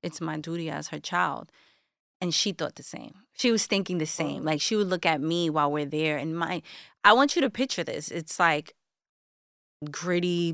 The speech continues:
Speaker 1: prison, you know, orange because we were federal inmates. And then the status of our, um, of our crime or whatever, we're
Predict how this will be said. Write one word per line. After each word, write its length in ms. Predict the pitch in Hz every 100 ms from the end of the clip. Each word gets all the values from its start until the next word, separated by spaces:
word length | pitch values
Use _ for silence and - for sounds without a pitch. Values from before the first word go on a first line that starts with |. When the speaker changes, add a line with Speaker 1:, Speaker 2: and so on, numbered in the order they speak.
| -
Speaker 1:
prison, 1080 | - 190 175 156 165 165 160 160 160 156 160 - - - _
you 160 | 170 160
know, 420 | 151 151 151 156 _ 160
orange 580 | 165 175 170 170 -
because 380 | 170 160 170 156
we 160 | 160 170
were 260 | 165 156
federal 420 | 147 - 170 165 156
inmates. 520 | 151 165 160 160 156
And 100 | 156
then 100 | 156
the 60 |
status 600 | 147 - 156 160 165 151
of 260 | - 151 147
our, 320 | 139 135 143 - 170
um, 460 | 175 - - 151 _ _ _ _ _ _ _ _ _ _ - - - - _
of 160 | 185 170
our 120 | 160
crime 540 | - 170 156 156 156 156
or 80 |
whatever, 440 | 147 151 143 143 127
we're 360 | 143 156 151